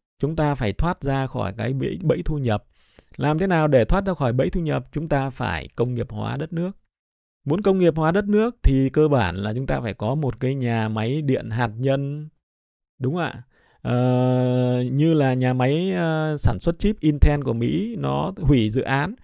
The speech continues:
bởi vì nó bảo là Việt Nam không đủ điện. Mà đúng là điện Việt Nam thì không phải là thiếu, nhưng mà nó phập phù. Mấy cái thằng bạn của tôi có tí tiền ấy cũng đi lên Sơn La rồi các thứ để tìm kiếm cơ hội đầu tư nhà máy thủy điện mà quý vị.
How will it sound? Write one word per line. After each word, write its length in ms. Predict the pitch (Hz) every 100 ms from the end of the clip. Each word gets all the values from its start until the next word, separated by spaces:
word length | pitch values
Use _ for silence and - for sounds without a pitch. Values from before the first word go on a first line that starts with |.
| _ _ -
bởi 140 | 110
vì 120 | 113
nó 100 | 147
bảo 220 | 185 143 120
là 80 |
Việt 160 | 131 151
Nam 220 | 175 180
không 200 | 180 190
đủ 140 | 160 120
điện. 300 | 143 - - _ _ _ _ -
Mà 120 | 151
đúng 300 | 170 247 320
là 140 | 277
điện 240 | 160 165 165
Việt 140 | 175
Nam 240 | 185 185 175
thì 60 |
không 160 | 147 185
phải 160 | 135
là 60 | 117
thiếu, 280 | 107 139 190
nhưng 100 | 190
mà 60 | 127
nó 80 | 123
phập 200 | 120 107
phù. 420 | - 110 104 101 _ _ _ _ -
Mấy 160 | - 143
cái 120 | 185
thằng 200 | 143 120
bạn 240 | 123 101
của 80 | 101
tôi 220 | 110 139
có 100 | 139
tí 160 | 139 151
tiền 340 | - 131 117
ấy 140 | 117 147
cũng 280 | 143 - 170
đi 180 | 143
lên 240 | 139 139 135
Sơn 300 | - 139 139
La 480 | 131 131 139 147 147
rồi 120 | 120
các 180 | 139 139
thứ 180 | 135
để 220 | 151 127 110
tìm 180 | 113 107
kiếm 260 | 98 113 156 151
cơ 140 | 147
hội 180 | 123 -
đầu 260 | 123 107 101
tư 200 | 135 135
nhà 180 | 135 113
máy 220 | 101 117
thủy 140 | 151 156
điện 280 | 151 -
mà 120 | 139 127
quý 140 | 127
vị. 180 | 165